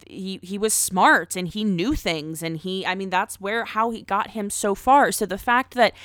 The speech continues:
he started to kind of crumble towards the end of the season kind of upset me, but a-, at the same time, I mean, if we think about it, he believed in his leader. He believed in her. Now, he was do-,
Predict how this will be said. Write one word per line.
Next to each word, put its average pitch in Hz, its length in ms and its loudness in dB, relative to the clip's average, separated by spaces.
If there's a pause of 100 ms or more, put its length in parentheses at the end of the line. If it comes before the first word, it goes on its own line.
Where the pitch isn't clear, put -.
(220)
he 247 120 -4
started 240 380 2
to 233 60 2
kind 233 260 -2
of 190 140 -2
crumble 220 800 4 (1500)
towards 233 340 0
the 226 120 -4
end 220 120 0
of 208 60 -4
the 226 80 2
season 220 300 -2
kind 294 140 0
of 311 60 4
upset 320 400 2
me, 202 320 -2
but - 300 4
a-, - 100 -4 (160)
at 277 160 0
the 294 80 -6
same 294 320 0
time, 320 460 -4
I 254 60 0
mean, 254 200 0
if 247 100 -2
we 254 100 0
think 294 260 -2
about 220 260 6
it, 226 140 2 (280)
he 285 680 -2
believed 254 680 2
in 214 200 2
his 208 280 0
leader. 214 460 2
He 196 220 -2
believed 226 640 0
in 180 120 0
her. 139 380 -4
Now, 247 240 2
he 294 200 -2
was 277 220 -4
do-, 262 340 -4